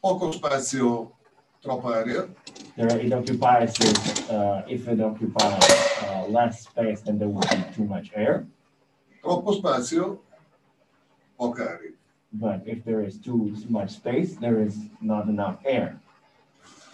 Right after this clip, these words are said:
Speaker 1: Ecco, chi aderisce al cilindro sono i denti raschianti, così lo tiri fuori un'altra volta, magari.
Speaker 2: And as well, uh,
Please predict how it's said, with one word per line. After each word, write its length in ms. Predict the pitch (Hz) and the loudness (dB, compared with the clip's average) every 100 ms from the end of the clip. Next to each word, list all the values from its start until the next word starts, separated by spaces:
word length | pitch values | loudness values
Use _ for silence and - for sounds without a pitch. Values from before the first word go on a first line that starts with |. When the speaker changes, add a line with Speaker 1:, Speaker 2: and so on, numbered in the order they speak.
| - - | -20 -4
Speaker 1:
Ecco, 180 | 170 | 0
chi 120 | 165 202 | 6 8
aderisce 520 | 214 240 247 202 202 | 10 12 12 12 10
al 80 | 190 | 8
cilindro 480 | 226 240 247 233 | 10 12 12 12
sono 260 | 208 196 202 | 10 10 10
i 80 | 190 | 12
denti 540 | 180 196 196 180 185 | 10 10 8 6 6
raschianti, 840 | 185 175 175 165 156 127 156 160 156 | 6 6 6 6 6 4 4 4 2
così 180 | 165 175 | 0 4
lo 140 | 196 | 6
tiri 240 | 170 160 | 8 6
fuori 200 | 127 147 | 6 4
un'altra 360 | 147 143 135 135 | 6 4 4 4
volta, 320 | 127 117 120 | 4 2 0
magari. 440 | 113 113 110 107 104 - - - - - | -4 0 0 0 -4 -6 -8 -8 -10 -4
Speaker 2:
And 420 | 127 131 131 120 | 2 4 4 4
as 200 | 131 127 | 2 2
well, 500 | 147 196 175 151 170 - | 6 8 10 8 6 2
uh, 300 | 123 117 107 | 2 4 2